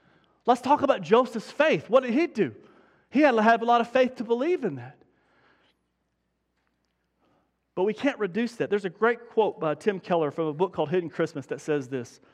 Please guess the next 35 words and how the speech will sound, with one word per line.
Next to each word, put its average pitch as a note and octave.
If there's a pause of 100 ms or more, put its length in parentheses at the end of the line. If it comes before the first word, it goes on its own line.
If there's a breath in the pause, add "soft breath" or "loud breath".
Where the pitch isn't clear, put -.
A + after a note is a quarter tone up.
(760 soft breath)
He F#3
says, A3
"The G3
biblical A#3+
Christmas A3+
texts F3+
are F3
accounts G#3+
of D#3+
what F3+
actually F#3+
happened F3
in D3+
history. D3
They're F3+
not G3
inspiring G#3
examples F3
of D#3+
how D#3
we're D3
supposed D3 (400 soft breath)
to D#3+
live D#3
well. A#2 (720 soft breath)
Many A#3+
people C4+
believe G3+ (160 loud breath)
the F#3
gospel G#3+
to -
be G3
just G#3+
another G3
amazing G3